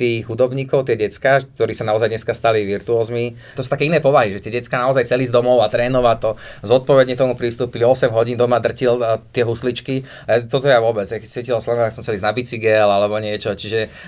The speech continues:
tomu klarinet som moc nedával a pán učiteľ Jendruch bol zo mňa veľmi nešťastný. Dokonca všetkými tými deťmi sa chodieval chváliť, chodili na koncerty a tak, a ja som na tie koncerty nikdy nechodil, lebo je, ja nejak som, proste som tam vydržal chodiť štyri roky.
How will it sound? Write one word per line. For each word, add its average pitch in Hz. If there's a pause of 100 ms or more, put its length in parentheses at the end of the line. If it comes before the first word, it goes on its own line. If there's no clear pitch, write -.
tomu 113
klarinet 104
som 107
moc 95
nedával 98
a 98 (180)
pán 101
učiteľ 104
Jendruch 101
bol 95
zo 101
mňa 101
veľmi 101
nešťastný. 101 (240)
Dokonca 110
všetkými 120
tými 113
deťmi 113
sa 110
chodieval 107
chváliť, 107
chodili 101
na 95
koncerty 117
a 98
tak, 104
a 101
ja 98
som 107
na 90
tie 117
koncerty 101
nikdy 98
nechodil, 104
lebo 95
je, 98 (400)
ja -
nejak 113
som, -
proste 104
som 101
tam 95
vydržal 92
chodiť 95
štyri 90
roky. 90